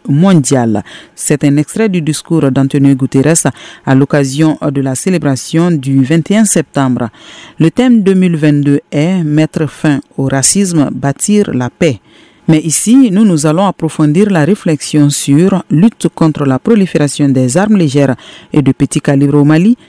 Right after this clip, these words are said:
En quoi la contribution des organisations féminines est-elle importante ? On en parle dans cette émission spéciale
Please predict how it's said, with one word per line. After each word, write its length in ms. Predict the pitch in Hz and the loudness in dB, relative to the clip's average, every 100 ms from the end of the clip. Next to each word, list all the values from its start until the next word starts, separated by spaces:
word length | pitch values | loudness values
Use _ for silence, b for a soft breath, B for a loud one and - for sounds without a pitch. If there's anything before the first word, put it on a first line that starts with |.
| _ - | _ -2
En 160 | 160 | -2
quoi 220 | 151 247 | 0 0
la 140 | 240 160 | 0 -2
contribution 640 | 160 139 160 143 - 208 | -4 -4 -4 -6 -4 -2
des 200 | 190 147 | 0 0
organisations 680 | 147 147 139 131 131 - 160 | 0 0 0 0 -2 0 -2
féminines 640 | - 156 135 135 170 170 151 | 2 2 4 4 4 2 -2
est-elle 440 | 202 127 - 147 135 - | -4 -4 0 0 -2 -2
importante ? 720 | 202 - 139 - 127 123 - - B B B B - | -2 -2 -8 -6 -6 -6 -8 -12 B B B B -2
On 160 | 147 139 | 2 2
en 100 | 135 | 2
parle 420 | - 156 147 131 | 0 -4 -4 -8
dans 140 | 127 | -8
cette 280 | 131 151 - - | -8 -8 -10 -2
émission 460 | 208 190 - 165 156 | 0 0 -2 -2 -2
spéciale 760 | - - 143 - 143 143 143 | -4 -6 -4 -4 -2 0 -2